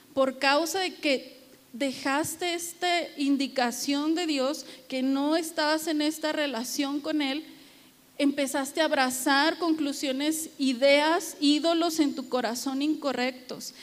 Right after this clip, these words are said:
que te llevaron a estas circunstancias". Pero Dios levantó a un hombre, Gedeón.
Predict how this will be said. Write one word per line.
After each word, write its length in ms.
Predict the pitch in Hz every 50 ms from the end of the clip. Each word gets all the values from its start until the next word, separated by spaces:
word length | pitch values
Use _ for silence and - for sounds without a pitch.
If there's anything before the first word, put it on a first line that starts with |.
| - - -
que 120 | - 269
te 180 | 269 - 294 277
llevaron 460 | 269 269 262 262 247 277 320 311 311
a 160 | 285 262 254
estas 260 | 262 262 - - 311 311
circunstancias". 1200 | - 311 277 240 - 151 - - - - - - 226 226 226 220 220 - 214 196 196 - - - - - - - - - - - - _
Pero 240 | 277 262 262 262
Dios 580 | 247 220 285 302 302 330 381 403 415 - - - - - - -
levantó 840 | 269 277 269 269 254 254 262 262 254 - 285 285 311 339 453 - - - - - - - _ _ _ _ _ _ _ _
a 140 | - 262 254
un 420 | 262 269 269 277 285 294 294 277 - -
hombre, 500 | - 262 262 254 254 247 226 202 190 190 196 - - - -
Gedeón. 720 | - - 294 269 262 247 240 233 226 214 214 202 190 196